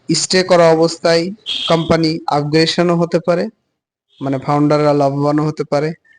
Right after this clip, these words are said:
আবার লসও করতে পারে। But as per স্যারকে দেখে মনে হয় না যে কোম্পানি লস করবে।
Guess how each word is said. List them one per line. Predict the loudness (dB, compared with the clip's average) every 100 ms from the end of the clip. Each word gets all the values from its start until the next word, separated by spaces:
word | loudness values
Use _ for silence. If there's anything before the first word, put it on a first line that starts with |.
| _ _ _ _ -14
আবার | -6 -2
লসও | -2 -2 -4
করতে | -8 -10 -8
পারে। | -10 -10 -14 _ _ _ _ _ _
But | -8 -8 -6
as | -6 -2
per | 0 0
স্যারকে | 0 -4 -2 -2
দেখে | 0 0
মনে | 0 0
হয় | 0 0
না | 0 -2
যে | -2
কোম্পানি | -2 -4 -4 -2
লস | -2 -4
করবে। | -6 -6 -6